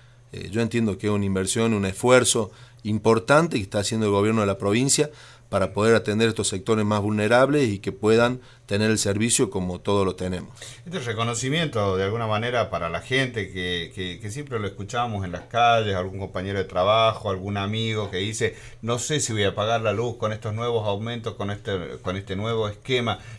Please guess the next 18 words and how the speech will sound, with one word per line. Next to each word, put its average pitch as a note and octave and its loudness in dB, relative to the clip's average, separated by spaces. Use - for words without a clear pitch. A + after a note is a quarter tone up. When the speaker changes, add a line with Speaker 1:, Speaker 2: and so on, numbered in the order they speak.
Speaker 2:
no G2+ -6
sé D3 0
si G2+ -2
llego G#2+ 2
a F2 2
pagar G2 0
la F#2+ 0
luz". G2 0
Este A#2+ -2
sería A2 -2
también G#2 -4
este A2+ -6
acompañamiento G#2 -2
que F#2 -4
necesita F#2 -8
la E2+ -2
gente, D#2 -8
¿no? A#2 -10